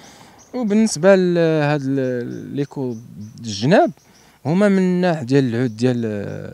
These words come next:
التوت، تسمى لو ميغي بالفرونسي، هو عود قاصح، تخي ديغ بزاف، واخا فان هكا ما تخافش عليه،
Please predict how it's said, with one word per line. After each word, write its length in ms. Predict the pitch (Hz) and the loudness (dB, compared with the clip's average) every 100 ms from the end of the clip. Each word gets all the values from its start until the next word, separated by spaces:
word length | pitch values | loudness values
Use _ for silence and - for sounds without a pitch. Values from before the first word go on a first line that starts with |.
| - | -18
التوت، 480 | - - 339 - - _ - | -8 0 0 0 -18 _ -8
تسمى 280 | 120 123 131 | -2 0 2
لو 80 | |
ميغي 260 | 147 135 120 | 2 0 0
بالفرونسي، 600 | 113 117 123 123 - 285 - - - - | -4 -6 -8 -4 -4 -6 -8 -20 -18 -10
هو 260 | 107 123 - | -2 -2 0
عود 140 | 127 - - | -2 -4 -2
قاصح، 720 | 131 123 156 226 311 - - - - - _ _ | 2 4 4 4 2 -6 -20 -20 -20 -20 _ _
تخي 200 | - 196 | 0 2
ديغ 240 | 143 127 110 | 4 2 0
بزاف، 760 | 104 104 110 147 269 294 - | -2 -2 2 4 2 0 -4
واخا 280 | 120 - 254 | -4 4 4
فان 280 | - 214 175 | 6 6 6
هكا 380 | 147 - 196 | 4 2 4
ما 100 | 214 208 | 4 0
تخافش 360 | - 208 - | -2 -4 -4
عليه، 360 | 110 113 180 | -6 -2 -2